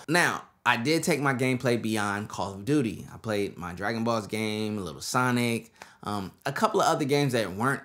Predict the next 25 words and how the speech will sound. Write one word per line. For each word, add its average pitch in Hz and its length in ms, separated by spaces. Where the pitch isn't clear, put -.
as 117 640
labor 113 260
intensive. 113 480
I've 107 260
even 113 300
tried 104 380
them, 98 200
you 98 100
know, 90 140
without 104 540
being 131 220
plugged 123 340
in, 117 280
with 120 180
being 120 220
plugged 117 340
in. 120 260
I 127 160
did 196 140
have 175 200
something 139 300
funky 143 400
happen 131 400
with 127 180
the 104 300